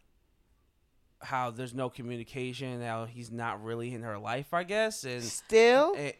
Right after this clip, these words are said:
Speaker 1: yeah, I guess. I mean, they're, they're arguing on fucking Instagram Live and shit.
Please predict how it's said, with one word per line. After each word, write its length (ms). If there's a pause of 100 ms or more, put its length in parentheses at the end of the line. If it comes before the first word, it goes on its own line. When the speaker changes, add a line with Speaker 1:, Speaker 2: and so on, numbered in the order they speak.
Speaker 1:
yeah, 260
I 140
guess. 480
I 80
mean, 280
they're, 280
they're 240
arguing 500
on 200
fucking 500
Instagram 680
Live 380
and 140
shit. 320